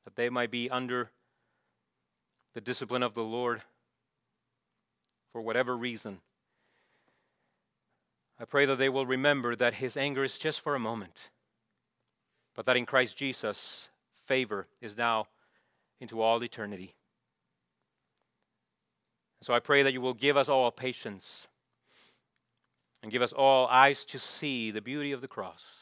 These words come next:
where wrath has forever been satisfied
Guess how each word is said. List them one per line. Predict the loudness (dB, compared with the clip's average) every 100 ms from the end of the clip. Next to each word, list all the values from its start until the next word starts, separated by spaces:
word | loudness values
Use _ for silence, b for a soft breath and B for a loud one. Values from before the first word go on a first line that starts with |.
| -20 _ _ _ _ _ _ _ _ _ _ _ _ _
where | -6
wrath | 4 6 6 4
has | -4 -4 -4
forever | -8 -8 -2 -2 0 -4 -4
been | -4 -6
satisfied | -6 -4 -4 -4 -12 -12 -12